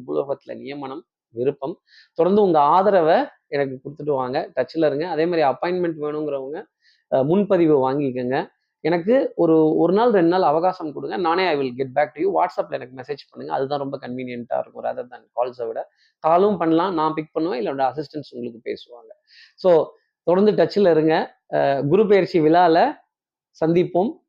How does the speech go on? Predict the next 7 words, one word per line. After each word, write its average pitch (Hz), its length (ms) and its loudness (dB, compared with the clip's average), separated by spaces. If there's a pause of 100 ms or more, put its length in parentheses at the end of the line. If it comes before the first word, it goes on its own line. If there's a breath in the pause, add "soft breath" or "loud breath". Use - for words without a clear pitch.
(120)
அதுக்கு 147 240 -2
முன்னாடியே 170 360 2
நிறைய 165 300 4
பேசுவோம், 160 480 -2
அதுக்கப்புறமும் 180 600 -2
நிறைய 160 280 2
பேசுவோம். 147 440 -2